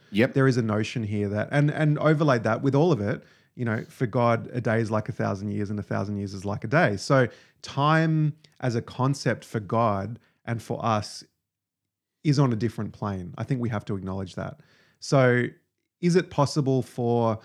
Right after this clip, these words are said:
Speaker 2: fifteen hundred of our years to pass, but for someone it'd be like a blink of an eye? Yeah, absolutely.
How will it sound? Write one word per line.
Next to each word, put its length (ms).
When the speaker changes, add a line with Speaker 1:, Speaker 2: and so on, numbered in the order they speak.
Speaker 2:
fifteen 380
hundred 320
of 80
our 160
years 260
to 140
pass, 340
but 160
for 100
someone 360
it'd 100
be 140
like 180
a 60
blink 260
of 100
an 80
eye? 220
Yeah, 220
absolutely. 760